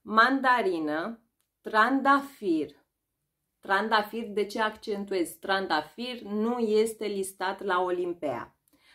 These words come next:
Portocală, din nou o notă în, uh, în vârful, uh, piramidei olfactive, ce nu este listată la Olimpea.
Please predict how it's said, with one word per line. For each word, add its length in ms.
Portocală, 1120
din 320
nou 460
o 180
notă 840
în, 300
uh, 480
în 220
vârful, 440
uh, 300
piramidei 600
olfactive, 840
ce 180
nu 180
este 400
listată 920
la 460
Olimpea. 760